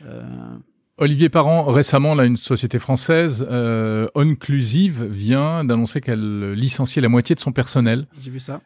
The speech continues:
Speaker 2: Euh, parce qu'elle va remplacer tout le monde par, euh, des outils d'intelligence artificielle. Est-ce que le, le futur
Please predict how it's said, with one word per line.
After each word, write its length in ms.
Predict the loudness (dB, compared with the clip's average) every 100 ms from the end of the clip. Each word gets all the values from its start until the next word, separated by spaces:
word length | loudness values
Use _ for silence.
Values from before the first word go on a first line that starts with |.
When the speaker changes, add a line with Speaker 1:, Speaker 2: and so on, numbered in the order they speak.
| _ -12
Speaker 2:
Euh, 300 | -10 -8 -6
parce 240 | -4 -2
qu'elle 280 | 0 0 2
va 160 | 2 0
remplacer 560 | 0 0 0 0 0
tout 100 | 0
le 60 | 0
monde 260 | 0 0 0
par, 220 | 0 2
euh, 720 | 2 2 2 2 0 0 -2
des 240 | -2 -2 -2
outils 220 | 0 0
d'intelligence 500 | 2 0 0 0 -2
artificielle. 800 | -4 -4 -4 -4 0 0 0 -4
Est-ce 280 | -4 -2 -2
que 480 | -2 0 0 -2 -2
le, 240 | -4 -6
le 160 | -6 -8
futur 680 | -6 -4 -2 2 2 2 -4